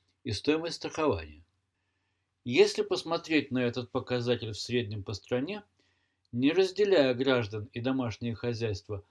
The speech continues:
по уровням доходов и возрасту, то все выглядит не так уж страшно.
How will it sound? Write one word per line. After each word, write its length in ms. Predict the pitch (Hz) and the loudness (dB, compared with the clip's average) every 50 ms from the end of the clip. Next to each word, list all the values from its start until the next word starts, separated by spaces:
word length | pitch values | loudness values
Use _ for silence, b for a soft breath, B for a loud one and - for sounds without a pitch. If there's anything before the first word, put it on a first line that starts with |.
| _ _ _ | _ _ _
по 80 | - 113 | 0 2
уровням 520 | 120 123 123 117 120 117 117 110 104 101 b b b b b _ | 2 2 2 0 -2 -4 -4 -6 -8 -10 b b b b b _
доходов 580 | 113 120 113 - - 131 120 110 113 101 - - _ | -4 -4 -4 -2 -2 -2 -2 -2 -4 -10 -12 -12 _
и 80 | 127 | -2
возрасту, 640 | 131 143 190 220 196 139 113 98 - - - 104 - _ _ _ _ _ _ _ _ | 2 4 4 4 4 2 -2 -4 -8 -10 -12 -14 -14 _ _ _ _ _ _ _ _
то 120 | - 127 120 | -2 -2 -2
все 220 | 104 - - 185 | -2 2 2 4
выглядит 480 | 190 196 196 196 175 165 151 151 147 - | 6 6 6 4 2 -4 -4 -6 -2 0
не 80 | 139 | -2
так 260 | 123 120 151 147 - | 0 2 0 -2 0
уж 120 | 156 143 - | -4 -6 -8
страшно. 520 | - - 104 101 87 87 - - _ 92 | -10 -8 -8 -8 -8 -8 -14 -20 _ -20